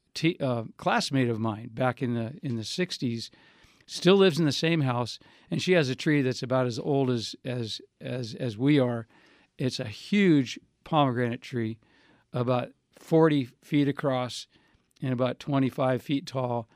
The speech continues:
It's just a big shrub, sits in the back of an irrigated lot, and it has, is loaded with pomegranates, and she doesn't really use 'em. So I asked if I could g-,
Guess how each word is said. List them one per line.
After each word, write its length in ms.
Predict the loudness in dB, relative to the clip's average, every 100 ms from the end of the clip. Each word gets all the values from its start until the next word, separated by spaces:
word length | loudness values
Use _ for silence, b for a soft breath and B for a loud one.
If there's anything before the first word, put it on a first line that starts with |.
| b
It's 120 | b -2
just 180 | 0
a 40 | 2
big 220 | 2 0
shrub, 480 | -2 -2 0 2 0
sits 300 | -8 -10 -8
in 80 | -6
the 60 |
back 260 | -2 -4 -4
of 80 | -10
an 80 |
irrigated 640 | -4 -2 -2 -2 -2 -2 -8 -10
lot, 300 | -4 -2 -4 _ b b b b b b
and 280 | -2 0 -2 _ _ _ _ _ -4
it 140 | -2
has, 260 | 0 -2 -2
is 240 | -8 -8
loaded 300 | -2 0 0
with 140 | -2 -2
pomegranates, 720 | 0 0 -2 -6 -8 -12 -14 _ -8
and 280 | -4 -4 -6
she 220 | -4 -2
doesn't 360 | -2 -2 -4 -4
really 240 | -2 0
use 300 | 0 0 -2
'em. 200 | -4 -4
So 200 | -4 -6
I 80 | -2
asked 200 | -2 -4
if 120 | -8
I 80 | -6
could 240 | -4 -8
g-, 100 | -8